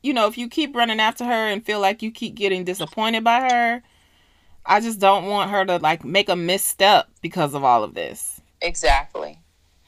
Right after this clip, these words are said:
Speaker 1: So.
Speaker 2: I agree.
Speaker 1: All right, hopefully her mother is on the first thing smoking. So, uh, who's next? Destiny and Sean? Or what's his name?
Speaker 2: Girl.
Speaker 1: Yeah,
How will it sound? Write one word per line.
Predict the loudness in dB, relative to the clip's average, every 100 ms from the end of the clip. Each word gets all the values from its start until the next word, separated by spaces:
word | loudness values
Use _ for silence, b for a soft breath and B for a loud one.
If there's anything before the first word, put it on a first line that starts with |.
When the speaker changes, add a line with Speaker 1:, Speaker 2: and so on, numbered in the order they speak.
| _ _
Speaker 1:
So. | -20 -14 0
Speaker 2:
I | 2 2
agree. | 0 -6 -8 -12 _ _ _ _ _ -20 b b b b b b 0
Speaker 1:
All | 8
right, | 8
hopefully | 8 6 2 2
her | 6
mother | 6 6 6
is | 4 4
on | 4 4
the |
first | 2 4 4 2
thing | 0 0 2
smoking. | 0 2 4 4 4 2 2 2 0
So, | -2 4 8 8 8 4 2
uh, | 4 4 6 6 6 4 2 -4 _ _ -4
who's | -4 0
next? | 2 2 4
Destiny | 4 4 2 2 4 6
and | 4 2
Sean? | 4 6 6 4 2 0 -6 -18 _ -4
Or | 4 6 8
what's | 6 6
his | 4
name? |
Speaker 2:
Girl. | 6 8 10
Speaker 1:
Yeah, | 8 8 4 2 -2